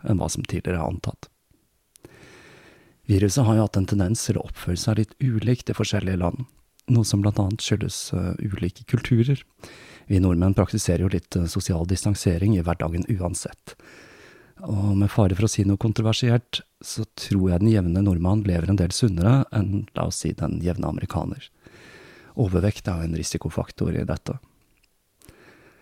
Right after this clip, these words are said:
Men sett fra en annen side, så betyr jo dette at smittefaren er langt høyere enn det virker som, og at vi kan få en andre bølge dersom vi slipper opp på de restriksjonene vi har i dag.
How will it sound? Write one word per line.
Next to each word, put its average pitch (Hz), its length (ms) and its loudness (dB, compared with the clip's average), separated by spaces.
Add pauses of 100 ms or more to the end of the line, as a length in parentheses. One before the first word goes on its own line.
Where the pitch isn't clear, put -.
(500)
Men 110 420 6
sett - 240 0
fra 120 120 2
en 127 60 2
annen 120 260 2
side, 85 300 -2 (440)
så - 240 -8
betyr 98 220 0
jo 92 60 4
dette 98 340 0
at - 240 -4
smittefaren 98 720 -2
er 87 180 0
langt 87 340 0
høyere 92 380 -2
enn 92 100 0
det 92 80 2
virker 92 240 -2
som, 107 260 -4 (600)
og 101 80 2
at - 60 -4
vi 104 60 2
kan 120 140 2
få - 220 2
en 127 100 2
andre 107 300 4
bølge 110 580 4
dersom - 240 0
vi 92 80 0
slipper - 400 -2
opp 101 120 -2
på 107 80 2
de 85 120 2
restriksjonene 85 640 0
vi 95 80 2
har 92 160 4
i 101 60 2
dag. 95 260 0